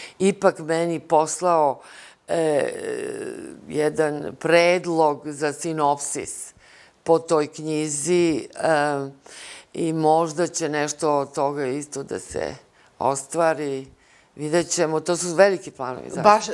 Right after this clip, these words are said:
Speaker 2: zaista su veliki planovi
Speaker 1: Je.
Speaker 2: i ja sam jako srećna zbog toga,
Speaker 1: Da.
Speaker 2: zato što mi se nekako čini da u,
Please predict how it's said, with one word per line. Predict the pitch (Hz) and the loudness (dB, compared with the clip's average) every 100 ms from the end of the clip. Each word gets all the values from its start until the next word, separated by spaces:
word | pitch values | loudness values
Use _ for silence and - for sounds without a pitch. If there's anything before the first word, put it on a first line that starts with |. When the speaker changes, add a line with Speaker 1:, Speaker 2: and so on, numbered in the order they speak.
| 196 | -4
Speaker 2:
zaista | 185 175 - 170 | -4 -6 -8 -10
su | 165 | -8
veliki | 160 160 - | -6 -6 -6
planovi | 185 180 - 202 | -2 0 0 0
Speaker 1:
Je. | |
Speaker 2:
i | 190 | 2
ja | 180 | 2
sam | 180 | -2
jako | 185 180 185 | -2 -2 -4
srećna | 185 185 190 | -6 -6 -6
zbog | 170 180 | -8 -8
toga, | 208 208 | -6 -2
Speaker 1:
Da. | 180 | 4
Speaker 2:
zato | 170 160 | 4 4
što | 233 196 | -4 -8
mi | 202 | -6
se | 208 | -6
nekako | 220 240 220 202 | -6 -6 -6 -6
čini | - 240 240 - - - - - | -6 -4 -6 -8 -16 -18 -18 -6
da | 165 185 175 - | 4 6 6 0
u, | 180 185 | -6 -8